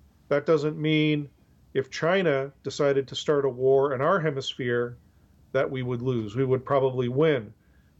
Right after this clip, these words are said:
But China is starting a war, uh,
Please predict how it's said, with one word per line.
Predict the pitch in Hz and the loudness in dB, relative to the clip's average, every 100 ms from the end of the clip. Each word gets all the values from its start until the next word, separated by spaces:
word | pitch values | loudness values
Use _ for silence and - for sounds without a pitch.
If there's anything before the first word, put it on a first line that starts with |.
| - | -2
But | 135 135 | -2 -2
China | 156 170 170 | 0 0 0
is | 180 - | -4 -6
starting | - 160 160 156 | 2 4 4 2
a | 151 | 0
war, | 135 143 147 143 143 - _ _ - - | 2 4 4 4 0 -6 _ _ -20 -8
uh, | - 131 | -2 -2